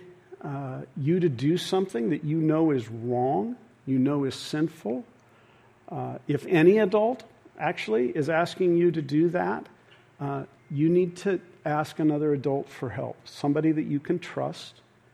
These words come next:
Uh, maybe that's one of your youth workers or, or Chrissy or me or someone else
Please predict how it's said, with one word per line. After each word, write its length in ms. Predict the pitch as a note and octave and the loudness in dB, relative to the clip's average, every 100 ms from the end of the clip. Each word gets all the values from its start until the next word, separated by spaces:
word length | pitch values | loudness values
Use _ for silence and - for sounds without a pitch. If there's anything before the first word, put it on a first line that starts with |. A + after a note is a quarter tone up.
| _ _ - | _ _ -14
Uh, 80 | C3+ | -6
maybe 240 | B2+ C3 | -4 0
that's 240 | D3 C#3+ | 0 0
one 120 | D#3+ D3+ | 2 4
of 60 | |
your 200 | D3+ D3 C#3 | 4 2 0
youth 300 | C#3+ D3 - | 0 0 0
workers 580 | C#3+ D3+ - D#3 D#3+ D3+ | -2 -2 0 -2 -2 -6
or, 140 | B2 - - | -12 -14 -20
or 80 | A#2+ - | -20 -8
Chrissy 520 | C#3+ C3+ - E3 D3 | -6 -6 -4 -2 -2
or 60 | A2+ | -4
me 420 | A2+ C3+ D3+ E3 | -2 2 4 2
or 180 | B2+ A2 | 0 -6
someone 340 | - C#3 D3+ | -4 0 0
else 380 | C#3+ D3+ - | 0 -4 -8